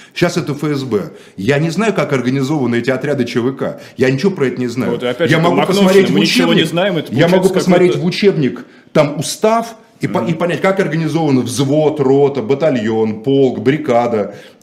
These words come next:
Speaker 1: э,
Speaker 2: А вдруг они вообще
Speaker 1: тактическая
Speaker 2: по натовскому образцу себя
Speaker 1: Я не
Speaker 2: организуют?
Speaker 1: знаю.
Speaker 2: Это же предательство.
Speaker 1: И мы не знаем. Это не предательство. Можно организовывать по любому суперэффективному образцу, который выходит к победе.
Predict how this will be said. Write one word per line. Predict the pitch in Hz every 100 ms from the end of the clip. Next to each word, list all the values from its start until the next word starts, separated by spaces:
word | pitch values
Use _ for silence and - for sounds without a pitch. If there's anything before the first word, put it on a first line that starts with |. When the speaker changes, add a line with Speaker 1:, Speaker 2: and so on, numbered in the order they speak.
| -
Speaker 1:
э, |
Speaker 2:
А | 107
вдруг | 123 151
они | 196 196
вообще | 185
Speaker 1:
тактическая | 180 170
Speaker 2:
по | 170
натовскому | 180 175 160 - 165
образцу | 156 160 165 - 151
себя | 123 113
Speaker 1:
Я | 104
не | 123
Speaker 2:
организуют? | 160 180 190
Speaker 1:
знаю. | 139 175 165 139
Speaker 2:
Это | 143
же | 151
предательство. | 151 175 185 170 160
Speaker 1:
И |
мы | 175 208
не | 190
знаем. | 143 160 139 101 85 82
Это | 131 131
не | 147
предательство. | 147 160 - 95 82 - 98
Можно | 139 139 143
организовывать | 131 143 143 143 -
по |
любому | 139 151 170 262
суперэффективному | - 175 127 107 - - 147 113 101 95 - -
образцу, | - 113 139 139 220
который | 131 120 135
выходит | 123 120 139 135
к |
победе. | - 131 101 92 78